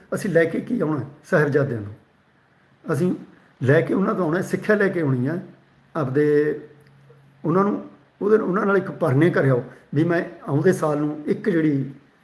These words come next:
ਇੱਕ ਜਿਹੜੀ ਆਪਦੀ ਗਲਤ ਆਦਤ ਹੈ, ਉਹ ਛੱਡ ਕੇ ਆਊਂ। ਹਰ ਇੱਕ ਬੰਦੇ ਨੂੰ ਪਤਾ, ਮੈਨੂੰ ਵੀ ਪਤਾ, ਤੁਹਾਨੂੰ ਵੀ ਪਤਾ, ਹਰ ਇੱਕ ਬੰਦੇ ਨੂੰ ਪਤਾ ਮੇਰੀ ਕੀ ਗਲਤ ਆਦਤ ਹੈ। ਪਰ ਅਸੀਂ ਜਿਹੜੇ, ਅਹ, ਅਸੀਂ, ਅਹ, ਅਸੀਂ ਜੁੜੇ ਹੋਏ ਹਾਂ, ਅਸੀਂ ਇੱਕ ਆਦੀ ਹੋ ਗਏ, ਨਸ਼ਾ ਹੋ ਗਿਆ ਸਾਨੂੰ ਆਦਤਾਂ ਦਾ। ਇਸ ਕਰਕੇ ਉਹ ਨਸ਼ਾ ਛੱਡਣਾ ਬਹੁਤ ਔਖਾ ਹੈ।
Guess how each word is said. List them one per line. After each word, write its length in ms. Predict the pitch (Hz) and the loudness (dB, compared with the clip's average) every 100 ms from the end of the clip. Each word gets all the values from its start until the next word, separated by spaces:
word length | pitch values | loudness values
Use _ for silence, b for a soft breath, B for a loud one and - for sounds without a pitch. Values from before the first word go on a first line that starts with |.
| _ - | _ -4
ਇੱਕ 200 | 214 214 | -2 0
ਜਿਹੜੀ 160 | 165 | 2
ਆਪਦੀ 240 | 175 135 151 | 2 0 4
ਗਲਤ 300 | 185 - - | 4 4 2
ਆਦਤ 240 | 147 147 | -2 -4
ਹੈ, 80 | 123 - | -2 4
ਉਹ 80 | 220 | 6
ਛੱਡ 240 | 185 147 | 6 2
ਕੇ 100 | 143 | 0
ਆਊਂ। 120 | 131 123 | -4 2
ਹਰ 60 | 240 | 2
ਇੱਕ 120 | 233 | 4
ਬੰਦੇ 240 | 190 190 | 4 4
ਨੂੰ 80 | 190 | 2
ਪਤਾ, 220 | 170 160 | 0 0
ਮੈਨੂੰ 280 | 143 139 170 | 2 4 2
ਵੀ 60 | 202 | 0
ਪਤਾ, 260 | 196 185 | -2 0
ਤੁਹਾਨੂੰ 300 | 170 165 180 | 0 -2 -4
ਵੀ 60 | 196 | -4
ਪਤਾ, 300 | 180 - 147 240 | -6 -6 -2 0
ਹਰ 60 | |
ਇੱਕ 120 | 285 | 0
ਬੰਦੇ 200 | 208 214 | 0 0
ਨੂੰ 80 | 202 | -2
ਪਤਾ 200 | 185 151 | -2 -2
ਮੇਰੀ 180 | 139 139 | 0 -2
ਕੀ 140 | 139 | -4
ਗਲਤ 260 | 135 139 - | -4 -4 -4
ਆਦਤ 220 | 139 135 | -6 -6
ਹੈ। 140 | 139 - B B B _ - | -10 -12 B B B _ -2
ਪਰ 160 | 165 - | 0 0
ਅਸੀਂ 180 | - | -2
ਜਿਹੜੇ, 460 | 185 175 165 143 139 139 _ _ _ - | 0 2 2 -2 -6 -12 _ _ _ -6
ਅਹ, 400 | 175 156 156 - | -2 0 0 -4
ਅਸੀਂ, 220 | 143 214 | -4 -4
ਅਹ, 380 | 311 208 147 151 | -4 -4 -2 0
ਅਸੀਂ 160 | 160 147 | 0 0
ਜੁੜੇ 300 | 135 160 170 | 2 4 4
ਹੋਏ 200 | 147 160 | 4 -2
ਹਾਂ, 180 | 165 | -6
ਅਸੀਂ 160 | 147 208 | -6 -2
ਇੱਕ 80 | 208 | -2
ਆਦੀ 460 | - 160 120 175 | -2 -2 -2 2
ਹੋ 180 | 151 135 | 4 4
ਗਏ, 160 | 117 127 135 | 2 -2 0
ਨਸ਼ਾ 260 | 156 202 | 4 4
ਹੋ 140 | 185 151 | 4 4
ਗਿਆ 120 | 139 | 0
ਸਾਨੂੰ 400 | 139 123 131 143 | -2 -4 -4 -6
ਆਦਤਾਂ 260 | 151 147 | -6 -10
ਦਾ। 140 | 131 127 B B - | -12 -14 B B -4
ਇਸ 160 | 170 | -2
ਕਰਕੇ 260 | - 131 180 | -2 -2 0
ਉਹ 60 | |
ਨਸ਼ਾ 260 | 156 151 170 | 0 0 -2
ਛੱਡਣਾ 300 | - 135 147 | -2 -2 -2
ਬਹੁਤ 280 | 123 147 160 | 0 -2 -2
ਔਖਾ 200 | - 160 | -2 -4
ਹੈ। 120 | 165 | -4